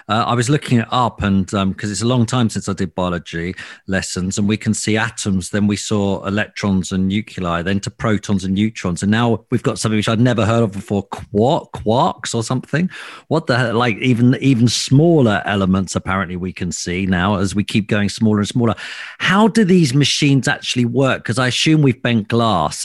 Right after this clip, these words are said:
enough that, <laughs> that, that it's now no longer, um, glass. We're, how are we seeing in such detail? What is it that's happening? Uh, it, it, it, what, what is it? <laughs>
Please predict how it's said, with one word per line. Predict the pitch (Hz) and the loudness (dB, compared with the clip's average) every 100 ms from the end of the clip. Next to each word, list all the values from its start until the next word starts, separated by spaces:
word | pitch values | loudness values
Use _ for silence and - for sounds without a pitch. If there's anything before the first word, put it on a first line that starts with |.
| - | -6
enough | 92 101 107 - | 0 2 2 -2
that, | 110 95 - | -2 0 0
<laughs> | - 160 - | 0 -2 0
that, | 147 110 - - - - | 0 0 -4 -10 -10 -8
that | - 107 107 | -2 0 0
it's | 104 | 0
now | 131 123 120 | 2 4 4
no | 113 | 4
longer, | 107 117 113 107 107 101 - | 4 4 4 4 2 0 0
um, | 95 104 101 107 175 - | -2 2 4 2 0 -2
glass. | 123 117 95 113 | 0 0 0 -2
We're, | 117 - | -4 -4
how | - - 180 214 | -2 0 4 4
are | |
we | 220 202 | 4 0
seeing | - - - - 202 175 104 92 98 - | -2 -4 -2 0 2 4 2 2 -2 -6
in | 127 120 | 0 0
such | - 143 - - | 0 -4 -6 0
detail? | 143 147 107 | 2 2 0
What | 101 131 180 - | 0 0 -2 0
is | 156 147 104 | 2 2 0
it | - | -2
that's | 110 - | -4 -4
happening? | - 120 - 107 80 - - - - - | -6 -6 0 0 0 -6 -10 -14 -14 -4
Uh, | |
it, | 127 95 139 - | -4 -2 -8 -6
it, | 170 - - | -8 -8 -14
it, | - - - 165 | -12 -12 -14 -16
what, | - - _ - - - - - - | -14 -16 _ -14 -14 -16 -20 -20 -4
what | 156 233 | 0 2
is | 233 | 4
it? | 180 90 | 2 0
<laughs> | - | -2